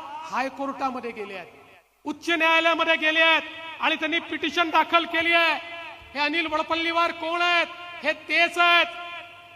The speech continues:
जे त्या ठिकाणी नाना पटोले यांचे निवडणूक प्रमुख होते, जे त्या ठिकाणी विकास ठाकरेंचे निवडणूक प्रमुख होते, जे सुनील केदारांचे राईट हँड म्हणून या ठिकाणी म्हणवले जातात.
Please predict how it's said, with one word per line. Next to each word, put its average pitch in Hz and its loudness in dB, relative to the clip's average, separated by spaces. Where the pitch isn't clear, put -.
जे 349 6
त्या 311 2
ठिकाणी 302 2
नाना 277 -2
पटोले 302 -2
यांचे 294 -2
निवडणूक 294 -4
प्रमुख 294 -4
होते, 302 2
जे 302 2
त्या 311 2
ठिकाणी 311 -2
विकास 302 0
ठाकरेंचे 311 -4
निवडणूक 302 -4
प्रमुख 302 -4
होते, 311 2
जे 302 0
सुनील 302 -4
केदारांचे 311 2
राईट 302 -2
हँड 311 0
म्हणून 311 -4
या 311 4
ठिकाणी 311 -2
म्हणवले 311 0
जातात. 311 4